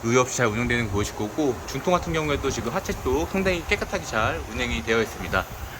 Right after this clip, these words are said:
그리고 프론트 쪽 전체적인 모습 한번 보여드리고요. 프론트 멤버도 보셔도 누억 없이 깨끗하게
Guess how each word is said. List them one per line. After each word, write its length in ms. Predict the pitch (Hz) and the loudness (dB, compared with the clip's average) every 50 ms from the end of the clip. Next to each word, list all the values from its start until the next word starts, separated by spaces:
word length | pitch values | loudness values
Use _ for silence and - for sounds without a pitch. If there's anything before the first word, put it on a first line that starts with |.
| - - | -10 0
그리고 160 | - 131 120 - | 2 2 2 4
프론트 340 | - 202 220 208 226 - | 4 4 4 4 2 6
쪽 380 | - 208 196 185 185 185 180 175 | 8 10 10 12 12 10 8 6
전체적인 400 | - 135 113 - 165 165 147 147 | 6 4 4 4 4 6 6 6
모습 220 | 139 127 120 123 | 6 4 4 2
한번 420 | 135 131 123 117 107 104 120 147 180 185 - | 2 2 4 4 4 6 6 4 2 0 0
보여드리고요. 640 | - 110 110 107 113 101 92 98 92 92 104 131 156 - | 2 4 6 6 6 6 4 4 2 2 2 0 0 -2
프론트 200 | - 202 196 - | -2 -2 -2 2
멤버도 380 | 120 120 110 120 139 170 165 151 | 4 4 4 6 4 2 0 0
보셔도 520 | - - - 127 113 110 107 127 156 180 - - - - - - - - - | -2 -2 0 0 0 2 2 2 2 2 0 -2 -6 -8 -8 -8 -8 0 4
누억 200 | 120 127 127 135 | 6 6 8 6
없이 180 | 131 - 131 | 6 4 2
깨끗하게 680 | 120 143 170 - 202 - 185 160 143 143 139 143 170 214 | 0 0 0 0 2 2 2 4 6 6 6 6 6 2